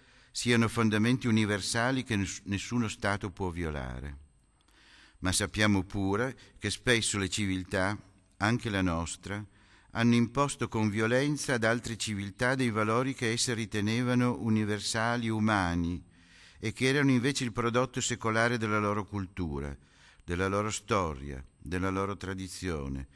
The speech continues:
che era semplicemente più forte. E se la maggioranza non ha ragione,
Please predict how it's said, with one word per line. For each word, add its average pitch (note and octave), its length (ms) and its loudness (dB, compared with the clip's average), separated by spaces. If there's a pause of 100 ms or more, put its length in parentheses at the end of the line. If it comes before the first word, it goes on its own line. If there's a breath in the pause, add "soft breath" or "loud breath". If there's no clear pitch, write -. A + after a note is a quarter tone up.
(500 soft breath)
che F#2+ 140 -2
era G#2 140 0
semplicemente E2+ 960 -4 (460 soft breath)
più A2+ 160 -2
forte. B1 640 -10 (1300 soft breath)
E A2+ 100 -4
se C3+ 160 2
la B2+ 100 6
maggioranza C3+ 680 4
non B2 200 8
ha A#2+ 80 6
ragione, F#2+ 760 0